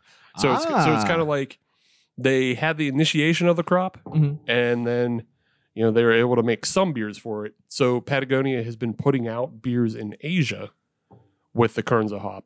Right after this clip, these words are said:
Speaker 2: Okay.
Speaker 1: because it's obviously, like, a smaller market, and
Speaker 2: Mm-hmm.
Speaker 1: it, uh, it, I think it was pretty much all Japan
Speaker 2: Oh,
Speaker 1: that they, that they
Speaker 2: okay.
Speaker 1: were selling these Kernza beers in. Uh, but now that they, they got the partnership with Dogfish Head, and I think they were able to scale up once,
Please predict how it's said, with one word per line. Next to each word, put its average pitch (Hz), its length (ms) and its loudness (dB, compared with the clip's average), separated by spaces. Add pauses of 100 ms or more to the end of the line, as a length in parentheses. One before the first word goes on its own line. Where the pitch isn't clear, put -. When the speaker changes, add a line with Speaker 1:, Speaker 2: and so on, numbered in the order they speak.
(140)
Speaker 2:
Okay. 147 220 4
Speaker 1:
because 131 260 0
it's 127 160 -12
obviously, 120 460 -2
like, 107 160 -10
a 110 60 -12
smaller 113 400 0
market, 104 420 -10
and 101 160 -14
Speaker 2:
Mm-hmm. 180 160 8 (260)
Speaker 1:
it, 131 200 -2
uh, 127 40 -8 (320)
it, 131 120 -10
I 113 40 -12
think 147 140 0
it 131 60 4
was 117 80 -2
pretty 131 200 0
much 113 160 -4 (140)
all 107 300 0
Japan 104 600 -16 (760)
Speaker 2:
Oh, 202 100 2
Speaker 1:
that - 60 -4
they, 117 200 0
that 110 200 -4
they 110 100 -2
Speaker 2:
okay. 110 80 0
Speaker 1:
were 107 120 -2
selling 113 480 -2
these 104 220 -12
Kernza 110 360 -2
beers 101 300 -14
in. 101 220 -20 (640)
Uh, 104 160 2
but 107 240 -2
now 123 240 2
that 117 160 -6
they, 110 420 -8
they 110 400 -12
got 113 180 0
the 107 60 -8
partnership 156 460 -2
with 107 100 -12
Dogfish 165 420 -2
Head, 135 140 0
and 123 80 -2
I 107 60 -2
think 113 180 -6
they 113 80 -4
were 110 100 -2
able 107 180 -6
to 104 60 -10
scale 113 320 -4
up 101 160 -6
once, 113 540 -2